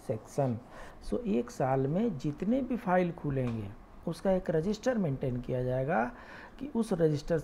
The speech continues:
में लिखा जाएगा कि कब कौन फाइल ओपन हुई है, उसको फाइल रजिस्टर कहते हैं। फाइल रजिस्टर इसलिए बनाया जाता है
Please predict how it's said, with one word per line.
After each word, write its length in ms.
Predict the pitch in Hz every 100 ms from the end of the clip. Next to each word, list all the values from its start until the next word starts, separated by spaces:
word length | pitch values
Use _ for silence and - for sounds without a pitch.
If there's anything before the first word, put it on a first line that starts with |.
| -
में 200 | 165 160
लिखा 360 | 139 151 185 208
जाएगा 400 | 175 147 147 185
कि 180 | 202 185 -
कब 220 | 180 180 -
कौन 260 | 160 160
फाइल 380 | 147 131 135 175 - - -
ओपन 280 | 131 147 135
हुई 280 | 113 117 120
है, 260 | 117 135 - - -
उसको 260 | 131 - 196
फाइल 360 | - 151 160 - -
रजिस्टर 420 | 135 135 - 147 -
कहते 340 | 123 120 131
हैं। 260 | 123 139 123 - - -
फाइल 200 | 156 156
रजिस्टर 440 | 156 151 139 160 139
इसलिए 300 | 135 170 175
बनाया 300 | 170 170 170
जाता 360 | 170 170 185
है 160 | 202 247